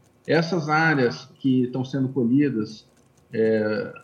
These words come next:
ma-, que foram plantadas dentro do período, estão sendo colhidas agora, tem na região de Ubiratã, região de Campina da Lagoa, algumas regiões aí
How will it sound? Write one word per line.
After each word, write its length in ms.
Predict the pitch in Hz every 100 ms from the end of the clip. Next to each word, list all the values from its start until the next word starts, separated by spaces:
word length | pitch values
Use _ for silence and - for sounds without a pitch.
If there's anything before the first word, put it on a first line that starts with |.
| -
ma-, 320 | 117 120 113
que 160 | 120 127
foram 240 | 135 120
plantadas 640 | 120 113 110 131 127 113
dentro 260 | 120 117 117
do 120 | 110
período, 560 | - 110 156 185 - - _ _ _
estão 180 | _ 123
sendo 240 | 123 123 117
colhidas 460 | 120 117 117 110
agora, 460 | 110 107 151 160 113
tem 180 | - 120
na 140 | 117
região 320 | 117 113 117
de 80 | 117
Ubiratã, 640 | 113 120 120 - 143 151
região 340 | 120 110 117 110
de 80 |
Campina 400 | - - 120 117
da 100 | 110
Lagoa, 420 | 135 147 131 156 143
algumas 320 | 123 127 127
regiões 460 | 127 123 127 123
aí 240 | 127 131